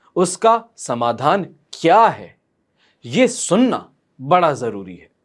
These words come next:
मैं ये नहीं कहता हूं जो समाधान बताते हैं वही कीजिए, मैं ये कहता हूं हर चीज पहले आप देख लीजिए।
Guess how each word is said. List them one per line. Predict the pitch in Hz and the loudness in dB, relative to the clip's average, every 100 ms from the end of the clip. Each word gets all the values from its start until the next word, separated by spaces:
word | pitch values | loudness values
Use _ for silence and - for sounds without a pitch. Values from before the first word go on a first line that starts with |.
| _ _ _ _ _ | _ _ _ _ _
मैं | 151 | -2
ये | 151 196 | 2 2
नहीं | 240 202 233 | 4 2 2
कहता | 214 175 | 0 2
हूं | 208 233 - _ 151 | 0 0 -6 _ -4
जो | |
समाधान | 175 151 139 143 180 175 | -2 0 0 2 0 0
बताते | 127 151 185 | 2 2 2
हैं | 180 | 0
वही | 175 147 233 | 2 2 2
कीजिए, | 208 139 110 - _ _ _ _ _ _ _ _ _ _ - | 0 -6 -8 -16 _ _ _ _ _ _ _ _ _ _ -4
मैं | 160 | -2
ये | 160 214 | 2 2
कहता | 240 151 151 | 2 2 2
हूं | 190 | 0
हर | 151 254 | 2 2
चीज | 247 - 233 294 240 | 2 -2 2 2 2
पहले | 214 185 185 | 0 2 2
आप | 170 | 2
देख | 147 143 139 | 0 -4 -6
लीजिए। | 131 98 101 | -12 -12 -20